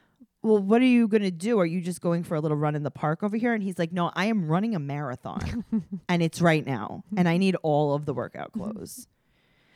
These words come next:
Speaker 1: But he bought the workout clothes 'cause all of his stuff is at her house.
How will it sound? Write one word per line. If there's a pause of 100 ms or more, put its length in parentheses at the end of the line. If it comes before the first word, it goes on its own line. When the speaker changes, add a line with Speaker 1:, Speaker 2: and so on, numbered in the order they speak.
(260)
Speaker 1:
But
he
bought
the
workout
clothes
'cause
all
of
his
stuff
is
at
her
house.